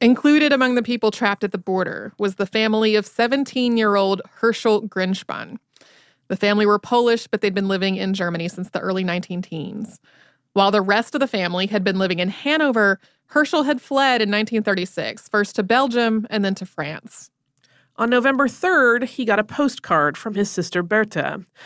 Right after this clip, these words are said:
Speaker 2: describing how she and their parents had been forced out of their home and were now trapped at the border with virtually nothing. Her postcard was brief,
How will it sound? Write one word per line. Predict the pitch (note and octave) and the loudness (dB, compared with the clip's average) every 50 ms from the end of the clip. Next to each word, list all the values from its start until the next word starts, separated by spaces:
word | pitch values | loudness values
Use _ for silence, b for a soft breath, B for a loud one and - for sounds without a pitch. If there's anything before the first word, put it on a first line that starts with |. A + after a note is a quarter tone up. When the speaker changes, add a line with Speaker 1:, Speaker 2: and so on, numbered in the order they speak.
| B B _ | B B _
Speaker 2:
describing | A3 G#3 - - G#3 G3+ G3+ F#3+ G#3 G3 | -6 -6 -2 0 2 2 2 2 0 -2
how | F#3+ E3+ F3+ F3+ | -2 -2 -4 -4
she | F3 - - - B3 B3+ B3+ B3 A#3+ - | -4 -4 -4 -2 -2 -2 -2 -2 -4 -4
and | G3 F#3 | -4 -4
their | F#3 F3+ | -4 -4
parents | F3+ - - C4 A#3+ A#3 A3 F3+ - - | -6 -4 -4 -2 0 0 0 -2 -4 -6
had | - F#3+ | -6 -4
been | E3+ F3 E3+ | -4 -4 -6
forced | E3 - G#3 A#3+ B3 - - | -4 -2 -2 -2 -2 -2 -2
out | B3 A#3 A#3 | -2 0 0
of | A3 G#3 | 0 0
their | A#3 A#3+ A#3+ | 0 0 0
home | G3 G3 E3 D#3 D#3+ D3+ D#3+ F3 F#3 B B B B B B | 0 0 0 0 0 -2 -4 -6 -8 B B B B B B
and | - F#3+ G3 | -6 -2 -2
were | G#3 G#3 | 0 2
now | G#3+ G#3 G3+ | 2 2 2
trapped | G#3 - - - B3+ B3+ A#3 A3 - - | 0 -2 0 2 2 2 2 0 -2 -4
at | G#3+ G#3 | -6 -4
the | - G#3 | -4 -2
border | F#3+ A3+ B3+ B3 G#3 G3 F#3+ | 2 2 4 4 4 2 2
with | F3+ F#3 G3 F#3+ | 2 0 -2 -2
virtually | - E3 D#3 - - F3 E3+ F3 F3+ F3+ | -4 -4 -6 -4 -4 -4 -2 -2 -2 0
nothing. | F#3+ G3+ G3+ G3 - D#3+ - - D2 - F#3+ F3+ - _ _ _ b b b b b b b b | 0 0 0 0 -4 -8 -8 -8 -12 -16 -20 -20 -20 _ _ _ b b b b b b b b
Her | - C4 C4 | -2 -2 0
postcard | - D#4+ F4 F4 - - - C4 A3+ G#3+ G#3 G#3 G#3 G3 - | 2 2 0 0 -2 -2 0 2 2 4 4 2 0 -2 -4
was | F#3+ F#3+ E3+ E3+ | -4 -4 -4 -2
brief, | D#3+ E3 E3+ E3+ C#3+ A#2+ D#3 - - - - | -2 -2 0 0 -2 -4 -8 -10 -14 -16 -18